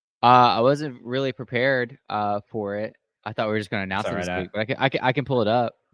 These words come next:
Speaker 2: No, I got it. I got it pulled up.
Speaker 1: <laughs> Okay.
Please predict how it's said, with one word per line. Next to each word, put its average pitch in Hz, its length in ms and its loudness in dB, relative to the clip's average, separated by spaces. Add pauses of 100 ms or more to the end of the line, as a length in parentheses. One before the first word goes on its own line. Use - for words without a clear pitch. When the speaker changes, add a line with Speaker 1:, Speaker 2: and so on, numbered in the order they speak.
(1080)
Speaker 2:
No, 101 100 -4
I 98 120 -2
got 90 200 -4
it. 87 80 -8
I 92 80 -6
got 98 140 -4
it 78 80 -14
pulled 90 180 -10
up. 87 160 -8 (260)
Speaker 1:
<laughs> - 300 -10
Okay. 143 180 -6